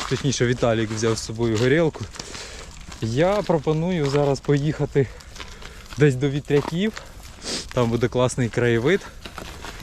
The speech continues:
і випити там чаю чи кави. Так, ну що, ми приїхали в дуже класне місце.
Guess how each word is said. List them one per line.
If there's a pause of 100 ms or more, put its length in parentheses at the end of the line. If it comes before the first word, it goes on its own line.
(440)
і
випити
там
чаю
чи
кави. (720)
Так, (120)
ну
що, (240)
ми
приїхали
в
дуже
класне
місце.